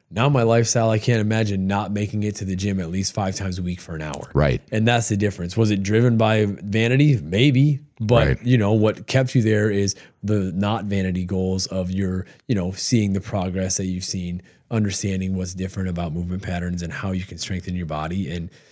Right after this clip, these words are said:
Speaker 1: yeah, you can sprint up the stairs without being tired.
Speaker 2: Right. And we, on that note, one of the things we've talked about is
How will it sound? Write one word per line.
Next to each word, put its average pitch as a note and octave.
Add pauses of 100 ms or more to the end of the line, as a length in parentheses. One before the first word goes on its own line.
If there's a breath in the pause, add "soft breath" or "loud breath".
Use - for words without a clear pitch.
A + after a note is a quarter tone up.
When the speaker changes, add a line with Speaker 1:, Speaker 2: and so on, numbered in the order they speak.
(200 soft breath)
Speaker 1:
yeah, D3+
you A2+
can A#2
sprint A#2+
up B2
the A2
stairs A#2+
without G#2+
being A#2+
tired. A#2+ (140)
Speaker 2:
Right. F2+
And G#2
we, C#3 (340)
on G#2+
that A2
note, G2+
one F#2+
of A2
the G2+
things G#2
we've F2+
talked G#2
about C#2+ (640 soft breath)
is E2